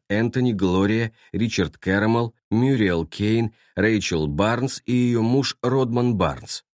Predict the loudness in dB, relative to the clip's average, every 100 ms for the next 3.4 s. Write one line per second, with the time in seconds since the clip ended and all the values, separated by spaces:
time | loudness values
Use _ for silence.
0 | _ _ _ -2 0 2 0 0 -2 -2
1 | -2 -2 0 -4 0 0 2 0 -2 -2
2 | 0 0 -2 0 -2 0 0 0 -2 -4
3 | -4 0 -2 -2